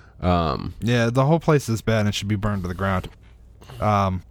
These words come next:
Speaker 1: listen, Paul, stop talking about four chan.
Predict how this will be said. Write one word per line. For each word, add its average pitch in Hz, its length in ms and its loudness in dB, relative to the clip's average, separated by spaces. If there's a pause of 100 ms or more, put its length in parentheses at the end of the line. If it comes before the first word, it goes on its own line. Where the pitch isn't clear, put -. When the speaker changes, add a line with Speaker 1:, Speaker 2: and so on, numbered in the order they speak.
(1200)
Speaker 1:
listen, 120 280 0
Paul, 107 180 2
stop 254 280 0
talking 104 280 0
about 80 240 -4
four 69 160 -8
chan. - 240 -8